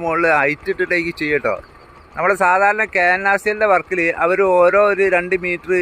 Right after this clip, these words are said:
ഇങ്ങനെ ചെയ്തതിന് ശേഷം പിന്നെ ഇടിച്ചിടിച്ച് ഇങ്ങനെ പോവാ കേട്ടോ. ഇതിനി ഇവർ സ്പ്രേ ഒക്കെ ചെയ്യണമെങ്കിൽ സ്പ്രേ ചെയ്യൽ ഈ, ഈ മെഷീൻ ഹൈറ്റിൽ ചെയ്യും, അത് വേറെ. പക്ഷേ അവരെ നെറ്റ് ഫിറ്റ് ചെയ്ത് അങ്ങനെയുള്ളതൊക്കെ അതുപോലെയുള്ള ക്രെയിനുകൾ ഉപയോഗിച്ചിട്ട് ചെയ്യേണ്ടി വരും കേട്ടോ.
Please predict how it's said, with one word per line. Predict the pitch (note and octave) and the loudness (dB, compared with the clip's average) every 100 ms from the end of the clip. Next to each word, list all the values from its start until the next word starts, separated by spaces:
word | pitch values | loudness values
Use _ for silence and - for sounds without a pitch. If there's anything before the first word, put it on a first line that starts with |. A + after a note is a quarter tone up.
| F3 - - | -4 -10 -16
ഇങ്ങനെ | D3+ E3+ E3+ | -8 -6 -4
ചെയ്തതിന് | D#3+ D#3+ F3+ F#3 F3+ | 0 2 0 0 -4
ശേഷം | D#3+ E3+ C#3+ | -4 -4 -6
പിന്നെ | D#3+ F3 | -4 -4
ഇടിച്ചിടിച്ച് | D#3+ - E3 D3+ | -4 -6 -8 -6
ഇങ്ങനെ | D#3 C3+ | -6 -6
പോവാ | B2+ A2+ | -4 -4
കേട്ടോ. | G#2 F#2 - - - - - | -4 -12 -18 -20 -20 -20 -10
ഇതിനി | G3 A3 A3 | -6 -2 0
ഇവർ | G#3+ A3 G#3+ - | 2 4 2 0
സ്പ്രേ | - F3 F#3 | -2 0 0
ഒക്കെ | F3+ F3+ | -2 -4
ചെയ്യണമെങ്കിൽ | E3+ E3+ E3 D3+ D#3 - - - - - - - - C3+ | -6 -6 -6 -6 -6 -12 -20 -20 -20 -20 -20 -20 -18 -18
സ്പ്രേ | - - D#3 F#3+ A3+ | -18 -2 2 2 2
ചെയ്യൽ | A#3 A3+ A3+ A#3 A3 D3+ G3 | -2 -2 0 0 -2 -6 -8
ഈ, | G3+ F#3+ | -8 -10
ഈ | G3 | -8
മെഷീൻ | F#3+ - G3 G3 G3 F3+ | -8 -4 -2 0 0 2
ഹൈറ്റിൽ | D#3+ E3 E3+ E3+ | 0 -2 -4 -4
ചെയ്യും, | C#3+ C3+ C#3+ | -4 -6 -4
അത് | C#3 D#3+ | -2 0
വേറെ. | D3 D#3 | 2 2
പക്ഷേ | D3 D#3+ | 0 -2
അവരെ | D#3 E3 E3 D#3 | -2 -2 -6 -8
നെറ്റ് | D3 - F#3 | -8 -8 -10
ഫിറ്റ് | F3+ E3+ E3+ | -10 -8 -6
ചെയ്ത് | E3 D#3 | -2 0
അങ്ങനെയുള്ളതൊക്കെ | D3 D#3 D#3+ D#3 D#3+ C#3+ | -2 -2 -4 -2 -2 -4
അതുപോലെയുള്ള | C#3+ D3 D#3 D3+ D3 C#3 | -4 -4 -2 -2 -4 -6
ക്രെയിനുകൾ | C#3 C#3+ D3 D3+ | -8 -8 -8 -8
ഉപയോഗിച്ചിട്ട് | D3+ C#3+ C#3 C#3 C3 B2 | -6 -8 -10 -12 -14 -12
ചെയ്യേണ്ടി | A2+ G#2+ | -10 -10
വരും | G2 F2 | -14 -14
കേട്ടോ. | F2+ | -20